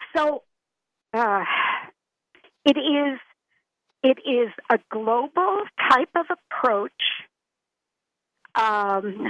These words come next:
for instance, someone comes in with an injury. They are, uh, evaluated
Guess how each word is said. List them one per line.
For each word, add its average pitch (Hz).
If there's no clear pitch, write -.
for 262
instance, 285
someone 277
comes 262
in 277
with 233
an -
injury. 220
They 226
are, 208
uh, 202
evaluated 233